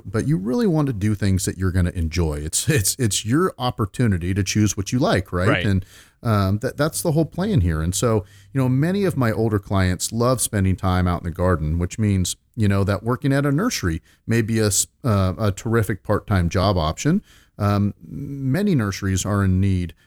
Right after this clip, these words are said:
Speaker 1: um, of temporary workers in the spring and the summer, another good time of year to be out, obviously. So, you know, if you have a green thumb and you enjoy working directly with people,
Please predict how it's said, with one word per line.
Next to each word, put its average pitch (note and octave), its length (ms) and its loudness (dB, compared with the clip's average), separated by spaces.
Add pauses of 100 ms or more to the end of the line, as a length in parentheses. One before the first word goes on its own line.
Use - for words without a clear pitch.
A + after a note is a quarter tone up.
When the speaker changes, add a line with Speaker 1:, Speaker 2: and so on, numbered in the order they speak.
(140)
Speaker 1:
um, G2 280 2
of G#2 100 -4
temporary G#2+ 420 0
workers G2 440 0
in G2+ 60 4
the F#2 80 2
spring G#2 260 0
and G2 80 2
the F2+ 60 0
summer, C#3 440 0 (320)
another G2 300 2
good F#2 180 0
time G#2 200 2
of F2+ 60 2
year F#2 120 2
to E2+ 80 -4
be E2+ 180 -4
out, G2 220 0
obviously. G#2 460 -2
So, A2 380 0 (380)
you A#2 60 -4
know, A#2 80 0
if A2+ 120 -2
you D#3 60 4
have C#3+ 80 2
a B2+ 40 -2
green B2 260 0
thumb B2+ 320 -4
and D3 100 0
you A#2 120 2
enjoy G#2+ 280 0
working G#2 300 -2
directly G#2 360 0
with F#2+ 140 0
people, A#2+ 440 -2